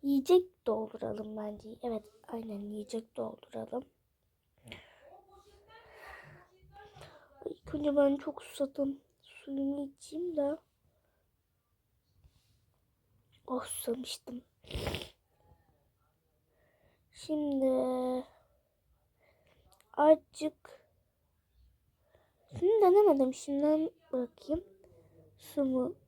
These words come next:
koyayım. Şimdi başka bir şeyler daha koyalım. Ne koyalım başka?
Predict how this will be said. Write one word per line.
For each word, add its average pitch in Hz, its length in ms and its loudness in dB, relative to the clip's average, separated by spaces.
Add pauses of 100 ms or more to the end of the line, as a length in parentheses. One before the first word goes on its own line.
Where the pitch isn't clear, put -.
koyayım. 285 640 2 (1600)
Şimdi 277 520 -8 (140)
başka 269 380 -2
bir - 60 -12
şeyler 277 480 0
daha 262 240 -2
koyalım. 233 680 -4 (4000)
Ne 262 160 2
koyalım 240 640 -14
başka? 254 840 -8